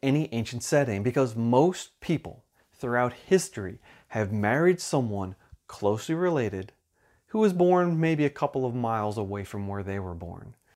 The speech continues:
And sure enough, the day after I recorded this episode, a brand new paper came out in Nature Communications from Ringbauer et al. I will have a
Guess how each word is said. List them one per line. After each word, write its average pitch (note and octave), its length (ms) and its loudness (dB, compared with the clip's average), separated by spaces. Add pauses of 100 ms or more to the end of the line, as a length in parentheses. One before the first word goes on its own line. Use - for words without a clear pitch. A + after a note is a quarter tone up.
(100)
And B2 100 -2
sure F#3 180 4
enough, D#3+ 300 2
the A2+ 80 -2
day C#3 280 4
after C#3+ 480 0
I B2 100 0
recorded C3+ 600 2
this B2+ 200 0
episode, F3 600 2
a G2+ 100 -2
brand B2 340 2
new D3+ 100 2
paper C#3+ 300 0
came C3+ 240 0
out B2 160 0
in G#2+ 60 -8
Nature A#2 240 -4
Communications C#3+ 800 0
from G2 240 -8
Ringbauer A#2+ 600 2
et B2+ 180 0
al. A#2+ 380 2
I G#2 80 -4
will G2+ 140 -4
have B2 280 0
a A#2 200 -2